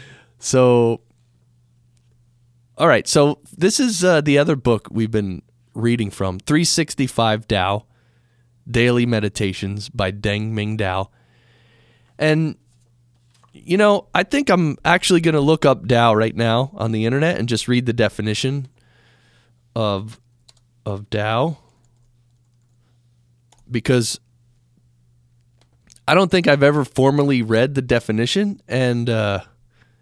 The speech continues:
it's hard to say. So, here we go. Tao is a Chinese concept, concept signifying way,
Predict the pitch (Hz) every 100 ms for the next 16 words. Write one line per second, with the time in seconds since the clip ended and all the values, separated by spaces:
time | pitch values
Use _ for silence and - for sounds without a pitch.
0 | _ _ _ _ _ _ _ _ _ _
1 | _ _ _ _ _ _ _ _ 123 117
2 | 131 123 117 117 110 - 175 98 104 -
3 | 151 147 110 - 110 143 175 202 202 _
4 | _ _ _ _ _ _ _ _ _ 147
5 | 147 135 - 165 185 208 208 185 - 175
6 | 165 156 117 101 _ _ - 143 143 151
7 | 156 _ - - 113 98 - - _ _
8 | _ _ _ _ _ _ - 180 175 156
9 | - 123 117 110 104 - _ - 110 120
10 | 143 156